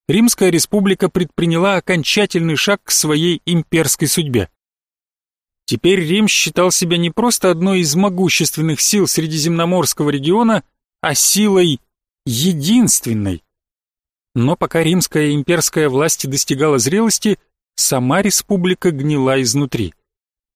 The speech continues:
И триумф Римской республики заодно стал началом ее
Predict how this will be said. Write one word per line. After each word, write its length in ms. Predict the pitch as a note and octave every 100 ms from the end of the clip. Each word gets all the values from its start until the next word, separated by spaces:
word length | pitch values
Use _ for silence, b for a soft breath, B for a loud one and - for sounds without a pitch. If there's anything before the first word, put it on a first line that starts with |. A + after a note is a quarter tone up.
| _ -
И 120 | G3+
триумф 640 | F#3 E3 G3+ B3+ F#3 -
Римской 440 | B2+ F3+ C#3 - C#3+
республики 640 | - E3+ A#2+ G#2 G#2+ F2 _ _ _ _
заодно 460 | C3+ C#3 E3+ D3+ G#3
стал 340 | - F3+ F3+
началом 680 | D3+ D#3 - - E3+ E3+ D#3+
ее 440 | B2+ C#3 C3+ D3